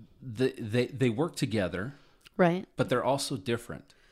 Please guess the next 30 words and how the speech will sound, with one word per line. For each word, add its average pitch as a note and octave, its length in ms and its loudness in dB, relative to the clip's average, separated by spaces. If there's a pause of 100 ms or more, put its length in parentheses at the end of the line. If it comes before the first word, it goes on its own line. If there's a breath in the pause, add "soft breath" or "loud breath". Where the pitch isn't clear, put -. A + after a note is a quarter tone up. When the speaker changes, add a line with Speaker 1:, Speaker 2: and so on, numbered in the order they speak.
(240 soft breath)
Speaker 2:
Right, E3+ 180 0
Speaker 1:
You C3 60 2
know, B2+ 80 6
Speaker 2:
that F3 100 4
Speaker 1:
so C#3+ 160 4
if C3 80 4
Speaker 2:
romantic E3+ 640 0
aspect. - 580 -6
Speaker 1:
Right. D3+ 420 0
You B2+ 140 2
know, A#2 140 2
so C#3 280 2
if, C#3 240 2 (120)
if C#3 180 2
you D3+ 60 2
had F3 160 0
a D#3+ 40 0
date C3 280 2
night A#2 180 4
on G#2 140 0
Friday G#2 360 2
night G#2+ 400 2
and G#2 140 2
you G#2+ 60 2
have C3 180 -2
a A2+ 80 -2
free B2+ 220 -4
morning A2 400 0
on F#2 100 -2
Saturday, G2+ 680 -2